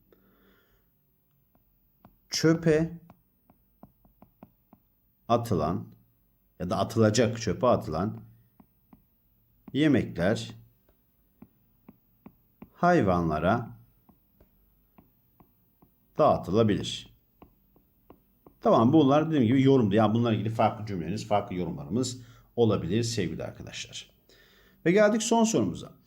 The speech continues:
Şimdi ekvator, paralel, meridyen bunları az çok hatırlıyorsunuz. Şöyle kısaca bir hatırlatayım. Bu dünyayı tam ortadan ayıran bir çizgi var. Biz buraya ekvator çizgisi diyoruz arkadaşlar.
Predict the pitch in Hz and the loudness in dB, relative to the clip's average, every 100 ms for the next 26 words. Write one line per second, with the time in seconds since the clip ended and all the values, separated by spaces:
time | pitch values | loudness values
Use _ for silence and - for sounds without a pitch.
0 | - _ - 226 104 - - 131 160 185 | -20 _ -4 -2 -2 -8 -10 -4 -2 0
1 | 208 196 185 185 - _ - 104 131 135 | 0 2 0 -2 -14 _ -2 2 4 4
2 | 131 - 82 87 113 117 117 117 120 120 | 4 0 -6 -2 -2 2 2 2 0 -4
3 | 143 104 104 139 139 139 95 - 127 - | -2 0 0 -4 -4 -4 -4 -6 -8 -10
4 | - 135 107 80 - - 113 135 - 135 | -4 -4 -4 -10 -10 -8 -6 -4 -2 -2
5 | - - 85 113 117 107 - 78 113 143 | -2 -4 -2 -2 0 -2 -4 -8 -6 -6
6 | - - - _ _ 185 185 185 180 185 | -6 -14 -20 _ _ 4 4 2 0 2
7 | 170 127 113 113 147 147 120 110 127 117 | 4 4 2 0 2 2 2 2 2 2
8 | 135 147 139 - 120 104 87 82 80 80 | 2 0 -2 -2 -2 0 0 0 -2 -2
9 | 139 131 98 95 107 135 139 - _ - | 0 0 -2 2 4 2 0 -10 _ -2
10 | 135 - 87 - 80 - 110 90 82 - | -2 0 -4 -4 -8 -6 -4 -4 -4 -6
11 | 127 95 85 - - - 107 - - - | -6 -4 -6 -8 -14 -16 -16 -16 -16 -20